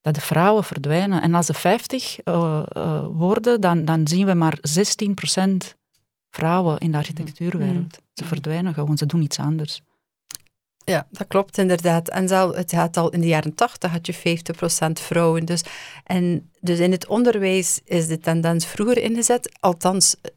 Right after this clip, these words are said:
Speaker 2: wat betreft studenten, want
Speaker 1: Mhm.
Speaker 2: het andere komt wel na. Eh, maar die zetten zich niet door. En het is een zelfstandige beroep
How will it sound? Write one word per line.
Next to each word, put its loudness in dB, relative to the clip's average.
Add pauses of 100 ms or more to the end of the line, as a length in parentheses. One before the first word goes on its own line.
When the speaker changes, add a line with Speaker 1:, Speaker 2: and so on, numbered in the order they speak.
Speaker 2:
wat -2
betreft -4
studenten, -2
want 0
Speaker 1:
Mhm. -2
Speaker 2:
het -6
andere -2
komt -4
wel -4 (580)
na. 0 (680)
Eh, 4
maar 4
die 2
zetten 0
zich 2
niet 0
door. 4
En 0
het -12
is 4
een 0
zelfstandige 2
beroep -2